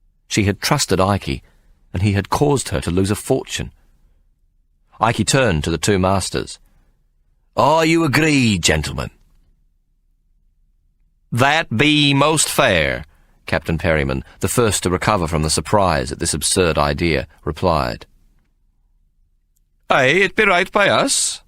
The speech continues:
the master of the Stormvogel said, still smiling at the idea of arm wrestling the giant whore. Mister O'Flaherty,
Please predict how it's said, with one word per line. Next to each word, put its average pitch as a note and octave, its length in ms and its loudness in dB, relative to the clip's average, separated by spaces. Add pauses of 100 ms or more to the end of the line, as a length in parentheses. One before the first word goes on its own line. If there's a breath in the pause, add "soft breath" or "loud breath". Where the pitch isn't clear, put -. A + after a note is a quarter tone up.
(180)
the - 60 -4
master E2 380 0
of D#2+ 40 -8
the D#2+ 60 -6
Stormvogel D2+ 640 -2
said, D2 260 -2 (600)
still C3+ 240 0
smiling B2 460 2
at G2 80 -2
the G2+ 100 2
idea F#2+ 300 2
of F#2 80 0
arm F#2+ 240 2
wrestling D#2 360 0
the C#2+ 80 -4
giant D#2 360 0
whore. E2 380 -6 (640)
Mister F#3+ 380 2
O'Flaherty, G3 800 0